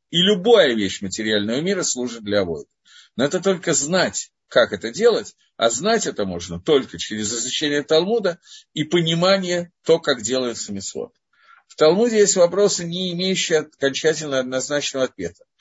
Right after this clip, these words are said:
Может ли это быть пророчеством? Нет. Если Раби Лезер был от-, отлучён по решению мудрецов, разве виноват Раби Акива в том, что он не приходил к нему?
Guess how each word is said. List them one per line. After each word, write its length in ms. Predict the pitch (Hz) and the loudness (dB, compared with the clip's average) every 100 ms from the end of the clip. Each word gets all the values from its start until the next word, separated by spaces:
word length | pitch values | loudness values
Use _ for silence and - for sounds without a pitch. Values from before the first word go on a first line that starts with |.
| _ _ - | _ _ -2
Может 400 | 160 208 202 160 | 4 4 2 0
ли 80 | |
это 180 | 151 151 | 0 0
быть 260 | 143 151 - | -2 -2 -2
пророчеством? 840 | 131 127 101 - - - 92 104 | 0 2 0 -2 -8 -8 -4 -2
Нет. 240 | 127 104 - - _ _ _ _ _ _ _ _ _ _ - | 0 -2 -6 -20 _ _ _ _ _ _ _ _ _ _ -6
Если 380 | 120 226 214 190 | 2 2 2 0
Раби 240 | 190 180 | 0 2
Лезер 340 | 185 202 170 | 2 2 2
был 180 | 151 175 | -2 -4
от-, 380 | - 151 - - | -2 -4 -4 -2
отлучён 520 | 131 139 143 196 185 | -2 0 -4 -2 -2
по 60 | 156 | -4
решению 440 | 131 - 160 147 | -6 -6 -4 -4
мудрецов, 540 | 135 131 135 - 98 - _ _ | -4 -6 -4 -2 -2 -4 _ _
разве 400 | 117 170 175 165 | 2 4 4 0
виноват 320 | 156 165 170 | 0 2 2
Раби 220 | 139 127 127 | 0 -2 -2
Акива 340 | 123 196 185 | -2 0 -2
в 60 | - | -2
том, 180 | 156 | -8
что 200 | 151 - | -6 -4
он 80 | 135 | -4
не 80 | 127 | -4
приходил 540 | 120 120 123 117 143 | -8 -4 -2 0 -2
к 100 | - | -2
нему? 320 | 110 92 73 | -6 -6 -8